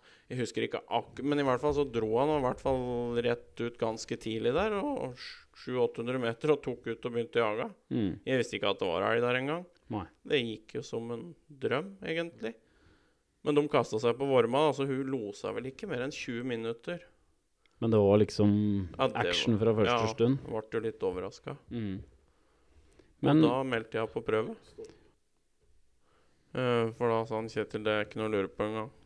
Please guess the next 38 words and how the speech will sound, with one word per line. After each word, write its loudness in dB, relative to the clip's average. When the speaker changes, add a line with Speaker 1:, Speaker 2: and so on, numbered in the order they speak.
Speaker 1:
Det -14
var -8
jo -12
kanskje -14
litt, -18
litt, -12
eh, -2
hva -6
det -6
heter, -8
heltemodig -4
å 0
gå -4
på -2
så 0
fort, -4
da. 2
For -4
det, -4
prøven 0
var 2
jo, 2
gikk -4
jo -6
prøven 2
uka -2
etter, 0
og 0
da 2
jaga 0
fra -2
det -4
ble -8
lyst -8
og -2
det -2
ble -6
mørkt. -18